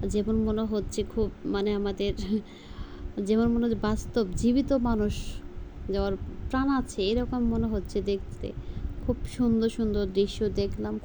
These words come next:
খুব ভালো লাগলো, তাই আপনাদের জন্য একটু শেয়ার করলাম আপনাদের মাঝে। আর ওরে বাবা, আমার মেয়ের অবস্থা দেখছেন? ওদের যদি দেখে আমি একটু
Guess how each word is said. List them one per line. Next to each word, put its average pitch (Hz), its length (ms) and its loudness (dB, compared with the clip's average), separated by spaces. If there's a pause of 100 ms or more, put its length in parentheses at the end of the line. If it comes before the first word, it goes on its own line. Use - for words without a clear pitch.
খুব 214 160 0
ভালো 202 240 0
লাগলো, 202 420 -2 (640)
তাই 214 180 2
আপনাদের 202 480 0
জন্য 190 260 0
একটু 190 240 -2
শেয়ার 190 340 -4
করলাম 185 320 -2
আপনাদের 190 440 -4
মাঝে। 190 320 -4 (1200)
আর - 520 -4 (360)
ওরে 214 200 4
বাবা, 185 360 -2
আমার 196 220 0
মেয়ের 196 280 0
অবস্থা 196 520 -4
দেখছেন? 196 640 -2
ওদের 208 420 0
যদি 226 200 0
দেখে 220 360 -2
আমি 214 200 0
একটু 214 180 -2